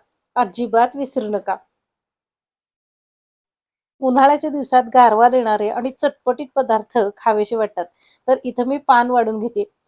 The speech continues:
पहिल्यांदा मीठ वाढून घेतलं. मीठ मधोमध वाढायचं आणि समोरचा ज्या ठिकाणी जेवायला बसला त्या अंदाजानेच वाढायचं.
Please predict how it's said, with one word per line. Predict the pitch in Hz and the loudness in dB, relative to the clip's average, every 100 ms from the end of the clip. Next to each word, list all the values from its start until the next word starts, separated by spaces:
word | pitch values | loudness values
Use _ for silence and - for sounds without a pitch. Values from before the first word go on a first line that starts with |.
| _ 247 | _ 0
पहिल्यांदा | 226 233 233 254 | 2 0 0 -2
मीठ | 262 240 247 | -4 -6 0
वाढून | 269 240 226 | 2 2 0
घेतलं. | 262 254 208 - _ _ | -4 -4 -8 -10 _ _
मीठ | 226 254 277 262 | -6 -6 -6 -4
मधोमध | 247 226 226 262 | -2 0 0 0
वाढायचं | 269 226 202 202 196 - _ _ _ _ | 2 2 0 -4 -12 -16 _ _ _ _
आणि | 220 240 233 247 | -6 -4 -4 -4
समोरचा | - 254 247 262 254 - 285 320 349 _ _ _ 220 | 0 2 2 0 -2 -4 -2 -2 -6 _ _ _ -6
ज्या | 214 269 | 4 4
ठिकाणी | 294 269 262 262 | 4 -2 -2 0
जेवायला | 254 233 226 | 0 0 0
बसला | 226 214 208 | -4 -4 -6
त्या | - 254 277 | 0 2 2
अंदाजानेच | 254 220 214 214 294 339 | 0 -2 -4 -4 -4 0
वाढायचं. | 233 180 170 170 | 2 2 -4 -10